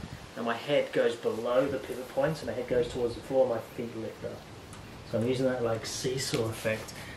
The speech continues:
to lift the hips up and bring the head down. So I'm gonna use that same concept, but now up on the box.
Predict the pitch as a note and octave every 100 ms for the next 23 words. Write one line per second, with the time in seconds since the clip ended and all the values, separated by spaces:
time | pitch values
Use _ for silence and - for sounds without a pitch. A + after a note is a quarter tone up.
0 | - - - A#2+ A2+ A#2 B2 - - -
1 | - G#2+ G2+ C#3+ C#3 - G2+ - A#2 A2
2 | A#2 G#2+ G#2+ G#2 A2 G#2+ - G2+ G2 -
3 | - - - - - - - - - -
4 | - A#2+ B2+ C#3 D3+ D3 C3+ - B2 A#2
5 | - A#2+ - A2 G2+ A2+ A#2 A2+ A#2 G#2+
6 | G2 G#2+ G#2+ - -